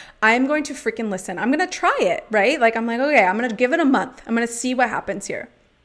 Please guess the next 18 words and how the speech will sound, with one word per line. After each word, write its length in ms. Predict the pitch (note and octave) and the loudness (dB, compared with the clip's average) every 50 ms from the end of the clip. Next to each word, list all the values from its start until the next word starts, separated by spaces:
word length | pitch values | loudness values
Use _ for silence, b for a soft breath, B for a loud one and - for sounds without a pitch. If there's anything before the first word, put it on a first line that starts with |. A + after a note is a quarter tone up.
| _ | _
Why 240 | - A3+ A#3+ B3+ C4+ | 0 4 4 6 6
not? 260 | C4 G#3+ D#3+ G#2+ - | 4 2 -2 -2 -2
Let's 220 | G#3+ A#3 A#3 - - | -2 -2 -2 -2 -4
try 220 | - C#4+ A#3+ G#3+ | 0 2 2 2
it 80 | F#3 F3 | 2 0
out." 180 | G#2+ - - | -4 -6 -6
So 320 | - - A#3+ G#3 F#3+ F#3+ F#3 - - _ _ _ _ _ _ _ - - - | -2 2 2 2 2 2 -4 -14 -20 _ _ _ _ _ _ _ -16 -8 0
I 300 | G#3+ A3+ B3 C4 C4 G#3 | 4 6 6 6 6 4
did 240 | F#3 - A3+ A#3 | 2 2 2 2
my 120 | A#3 D#4 D#4+ | 4 2 2
homework. 440 | D4 B3+ B3 A#3+ B3 A#3+ A#3+ A#3+ A#3+ | 2 2 2 2 2 2 2 2 0
I 60 | G#3 | -2
practiced 440 | G#3 G#3 - G#3 G3+ G3+ - A#3 A#3 | -2 0 0 -2 -2 -2 -2 -6 -4
that 120 | G#3+ G3 | -4 -4
shit 240 | G3 - G#3 F#3 - - | -4 -4 -6 -6 -4 -2
every 320 | F#3+ G3 G#3+ A3+ C#4 D4+ D#4+ | 0 0 0 2 0 -2 -2
single 320 | D4+ E4 E4 F4+ G4 F4+ | -2 -2 -2 -2 -2 -2
day. 520 | - - B3+ A#3+ A3 G#3+ G3+ G3+ G#3+ A3 | 2 4 6 6 6 6 6 4 2 0